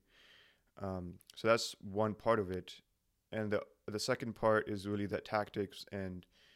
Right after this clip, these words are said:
what you actually do, um, in terms of actual activities. So when we think about consistency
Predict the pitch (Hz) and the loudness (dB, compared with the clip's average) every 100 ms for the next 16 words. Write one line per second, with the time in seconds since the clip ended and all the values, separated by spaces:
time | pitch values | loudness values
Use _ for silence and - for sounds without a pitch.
0 | _ _ 101 104 104 107 104 101 - 101 | _ _ -2 0 2 2 2 2 -4 -8
1 | 90 101 98 98 92 92 - _ _ _ | -4 -2 0 0 -2 -6 -10 _ _ _
2 | _ - 104 98 92 92 101 95 95 104 | _ -8 -6 -4 -6 -6 -4 -4 -2 -2
3 | 101 101 98 - 95 90 - - - _ | -2 -6 -8 -8 -8 -8 -14 -16 -20 _
4 | - - - - _ _ _ _ _ _ | -20 -20 -20 -20 _ _ _ _ _ _
5 | _ _ _ _ _ _ _ _ _ _ | _ _ _ _ _ _ _ _ _ _
6 | _ _ _ - - 139 127 120 123 - | _ _ _ -8 0 2 2 0 -4 -16
7 | _ _ _ _ _ _ _ 113 123 139 | _ _ _ _ _ _ _ -2 2 2
8 | 143 151 147 135 127 120 110 101 139 131 | 2 -2 -2 4 4 4 -2 -4 -4 -4
9 | 123 101 - 101 92 95 | -4 -6 -4 -4 -4 -8